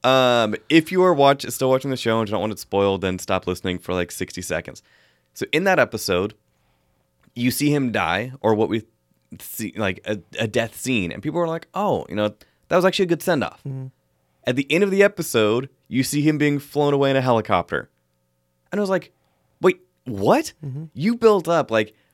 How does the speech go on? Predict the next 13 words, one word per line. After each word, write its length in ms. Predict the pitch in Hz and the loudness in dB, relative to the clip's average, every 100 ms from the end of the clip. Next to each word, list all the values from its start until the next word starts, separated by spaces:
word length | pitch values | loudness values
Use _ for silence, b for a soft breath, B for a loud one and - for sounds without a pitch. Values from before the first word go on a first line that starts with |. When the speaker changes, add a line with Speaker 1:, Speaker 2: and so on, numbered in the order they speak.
| _ | _
Speaker 1:
last 340 | 90 117 135 143 | -10 -8 -6 0
season, 380 | 135 131 127 | 0 2 0
like, 200 | 113 101 | 0 -2
give 160 | 117 233 | -2 -2
him 140 | 311 226 | 0 0
a 80 | |
good 580 | 107 87 110 131 117 - | -2 0 4 4 4 -2
death. 380 | 104 131 95 101 _ - | -4 -2 -2 -4 _ -10
Speaker 2:
Give 100 | 131 | -8
him 100 | 101 | -6
a 40 | 98 | -6
death. 300 | 110 113 104 _ - | -4 -6 -8 _ -12
Speaker 1:
So, 560 | - 220 190 156 165 | 2 6 8 6 4